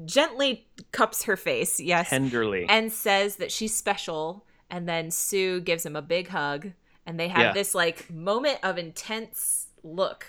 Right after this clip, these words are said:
Speaker 2: He,
Speaker 1: between
Speaker 2: look,
Speaker 1: them.
Speaker 2: I'm, I'm just gonna tell you right now, I'm dissatisfied with how this episode handles this because he's definitely given her the bedroom eyes.
Speaker 1: He is.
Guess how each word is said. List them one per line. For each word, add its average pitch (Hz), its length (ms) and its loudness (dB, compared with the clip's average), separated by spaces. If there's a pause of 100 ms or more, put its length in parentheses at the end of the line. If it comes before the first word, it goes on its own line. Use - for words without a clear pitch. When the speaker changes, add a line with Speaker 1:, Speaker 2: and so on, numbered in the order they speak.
(120)
Speaker 2:
He, 175 80 2
Speaker 1:
between 143 240 -2
Speaker 2:
look, 117 180 10
Speaker 1:
them. 139 180 -10 (540)
Speaker 2:
I'm, 160 400 4 (680)
I'm 139 80 4
just 123 100 -2
gonna 120 100 -2
tell 117 100 4
you 107 80 4
right 101 100 2
now, 107 120 4
I'm 104 120 4
dissatisfied 123 720 4
with 110 100 -6
how 104 120 2
this 104 200 -6
episode 104 340 -2
handles 98 400 -4
this 98 240 -2
because 95 540 2 (640)
he's 175 320 8
definitely 110 500 4
given 107 200 -4
her 110 100 2
the 104 120 -2
bedroom 101 360 2
eyes. 92 240 0
Speaker 1:
He 214 200 8
is. 156 500 2